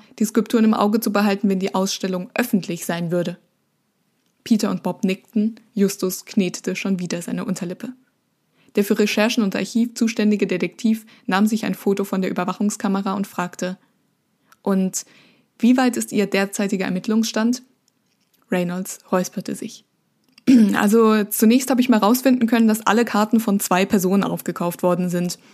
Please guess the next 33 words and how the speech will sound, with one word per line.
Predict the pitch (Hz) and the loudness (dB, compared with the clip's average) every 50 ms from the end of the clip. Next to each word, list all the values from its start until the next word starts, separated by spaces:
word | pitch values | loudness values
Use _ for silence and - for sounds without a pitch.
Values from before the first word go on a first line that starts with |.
| - - - - | -20 -12 -2 0
Und | 220 214 | 0 2
zwar | - 226 226 | 4 2 2
von | 226 214 214 | 4 2 4
einer | 208 208 | 4 4
gewissen | 190 208 196 226 220 240 220 214 214 208 - - - - _ _ - | 4 4 2 2 4 4 4 4 4 2 -2 -8 -20 -20 _ _ 2
Miss | 208 202 208 214 - - | 4 4 4 4 4 2
Moonshine | 214 196 196 202 226 247 277 277 247 - 254 240 240 233 233 240 233 226 | 4 4 6 6 6 6 4 4 2 2 2 2 2 4 4 2 2 2
und | 208 214 - | 0 0 0
einem“, | - 196 202 208 208 202 196 196 202 208 - _ _ _ _ _ _ _ _ - | 2 2 2 4 4 2 2 2 0 0 -2 _ _ _ _ _ _ _ _ -10
er | 190 - | -8 -4
zog | - 214 202 - - | -4 -4 -4 -4 -4
zielgerichtet | - - 226 226 - 202 208 202 - - 196 - - | -2 0 0 0 0 -2 -2 -2 -2 -4 -4 -4 -4
eine | 196 185 190 190 | -4 -2 -2 -4
der | - 190 | -4 -6
Dutzend | 175 202 196 - - - 214 196 - | -4 -4 -6 -6 -4 -2 -2 -2 -2
Zettel | - 190 185 - - 196 | -4 -8 -6 -4 -6 -6
vom | - - 185 180 | -4 -6 -6 -4
Tisch, | - 196 196 - - - _ _ _ _ _ _ _ - | -4 -4 -4 -4 -6 -14 _ _ _ _ _ _ _ -8
„Conrin | - - 208 214 226 233 208 208 208 202 196 | 0 2 2 4 4 4 4 4 4 4 2
Nesri. | 190 202 214 - - - 185 175 170 - 214 - _ _ _ _ _ _ _ _ _ - - - | 2 0 -2 -4 -6 -6 -6 -6 -6 -8 -12 -16 _ _ _ _ _ _ _ _ _ -20 -10 -2
Und | - 208 208 | 0 2 4
auch | 196 208 - | 2 2 0
sonst | - - 220 233 214 180 - - - - - - - - | 0 2 4 4 4 2 0 -4 -8 -12 -16 -20 -12 -2
mangelt | - 196 196 220 247 240 226 - | 0 2 4 6 4 4 4 2
es | 214 214 | 0 2
mir | - 208 196 | 2 2 4
nicht | 202 214 240 247 - - - | 4 4 4 2 2 -2 -2
an | - 202 202 | 0 2 2
Indizien, | 202 196 196 233 247 240 - - - 185 180 | 2 2 2 2 0 0 0 -2 0 0 0
aber | 185 180 190 | 0 0 0
ich | 196 - | 0 0
muss | 214 202 - | 0 -2 0
gestehen, | - 214 - - 214 226 233 240 233 226 | -2 -4 0 2 2 4 4 4 2 2